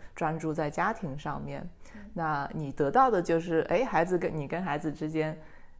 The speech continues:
Speaker 1: 呃，有很长时间的这种接触的过程呀，你看着他成长呀，你，你看着这个家越来越好啊，这些都是你得到的，而不是说什么，啊，我这些东西就是我应该做的，或者是他应该做的。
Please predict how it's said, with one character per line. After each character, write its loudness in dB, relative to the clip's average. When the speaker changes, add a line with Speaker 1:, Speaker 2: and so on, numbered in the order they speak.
Speaker 1:
呃， -4
有 -2
很 -2
长 -2
时 -2
间 2
的 0
这 -4
种 -4
接 4
触 2
的 6
过 2
程 -4
呀， 2
你 -4
看 -2
着 -2
他 0
成 -4
长 0
呀， -2
你， -8
你 -10
看 -4
着 -2
这 0
个 2
家 2
越 0
来 -2
越 0
好 -2
啊， -2
这 -2
些 0
都 0
是 -2
你 -4
得 -2
到 2
的， -6
而 -2
不 -4
是 0
说 2
什 -6
么， -4
啊， 6
我 -2
这 0
些 0
东 0
西 2
就 -2
是 0
我 4
应 0
该 2
做 2
的， -4
或 -2
者 -2
是 -4
他 2
应 0
该 -2
做 -4
的。 -4